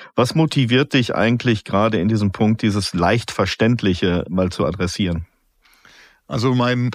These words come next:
Speaker 2: letztes oder neuestes Cybersicherheitsbuch heißt Chefsache Cybersicherheit.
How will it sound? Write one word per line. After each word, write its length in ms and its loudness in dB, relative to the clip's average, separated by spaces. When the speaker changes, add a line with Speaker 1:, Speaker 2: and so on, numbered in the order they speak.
Speaker 2:
letztes 600 -4
oder 180 -2
neuestes 440 -2
Cybersicherheitsbuch 840 -4
heißt 320 -4
Chefsache 640 -4
Cybersicherheit. 840 -2